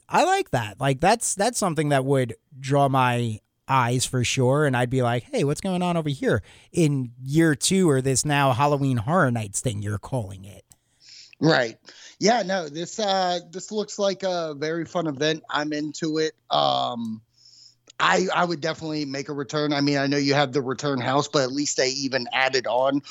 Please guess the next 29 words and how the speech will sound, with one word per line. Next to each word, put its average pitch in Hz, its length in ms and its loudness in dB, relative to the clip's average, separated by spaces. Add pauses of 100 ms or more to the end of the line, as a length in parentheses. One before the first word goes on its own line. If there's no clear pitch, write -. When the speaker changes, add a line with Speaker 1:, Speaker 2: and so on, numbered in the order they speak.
(160)
Speaker 2:
with 135 160 0
not 147 240 6
only 139 280 2
another 127 340 0
house, 147 260 2
but 135 220 -6
an 127 100 -8
I 127 200 -4
P 131 260 -6
house, 139 340 -2
which 135 160 -10
I 143 120 -2
think 170 180 -2
Speaker 1:
And 240 120 0
Speaker 2:
is 208 120 -4 (400)
a 185 100 6
very 196 520 4
big 170 300 -2
staple 160 680 -6
to - 180 -8
Universal 156 600 -2
Studios 139 560 0
and 170 240 4
what 170 220 2
brings 151 340 -2
us 151 240 0
to 165 100 -4
the 135 120 -4
dance. 120 480 -8